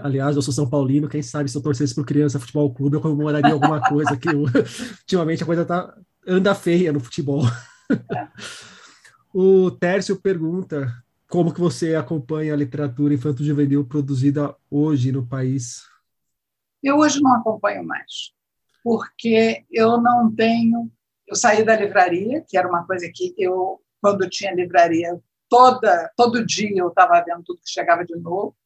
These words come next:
Speaker 2: Eu não tô mais escrevendo em jornal quando eu tive uma coluna sobre criação para a infância, então eu acompanhava isso por dever de ofício. Eu não tenho mais filho pequeno, eu não tenho mais neto pequeno.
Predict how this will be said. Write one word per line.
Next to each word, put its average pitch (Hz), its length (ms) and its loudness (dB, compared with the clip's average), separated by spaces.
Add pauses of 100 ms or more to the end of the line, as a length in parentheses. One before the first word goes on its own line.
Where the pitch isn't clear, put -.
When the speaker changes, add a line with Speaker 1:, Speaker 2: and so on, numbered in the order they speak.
(540)
Speaker 2:
Eu 240 140 2
não 254 240 4
tô 240 100 6
mais 226 240 4
escrevendo 190 520 -4
em 190 80 -4
jornal 180 760 4 (260)
quando 190 180 -2
eu 175 80 0
tive 175 260 -6
uma 180 180 -2
coluna 180 640 0
sobre 156 640 -2 (320)
criação 185 640 -4
para 170 320 4
a 156 100 -8
infância, 165 560 -8
então 180 480 -4 (440)
eu 349 140 0
acompanhava 170 680 -2
isso 170 200 -4
por 196 140 -8
dever 170 320 -6
de 151 120 -12
ofício. - 560 -8
Eu 254 60 0
não 247 160 2
tenho 226 200 0
mais 185 220 -2
filho 196 260 -8
pequeno, 208 400 -4
eu 240 60 2
não 240 100 -2
tenho 254 140 -4
mais 226 280 0
neto 202 260 -2
pequeno. 180 400 -8